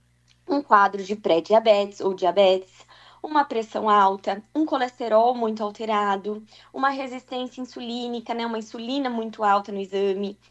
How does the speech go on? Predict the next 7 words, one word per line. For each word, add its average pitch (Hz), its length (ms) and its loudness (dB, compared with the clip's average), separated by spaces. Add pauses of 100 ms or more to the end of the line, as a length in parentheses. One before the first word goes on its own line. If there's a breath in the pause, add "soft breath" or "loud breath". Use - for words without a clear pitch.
(420 soft breath)
é, 196 180 -2
um 240 100 -2
quadro 254 360 2
de 240 80 2
apneia 247 520 2
do 214 120 -6
sono, 226 680 0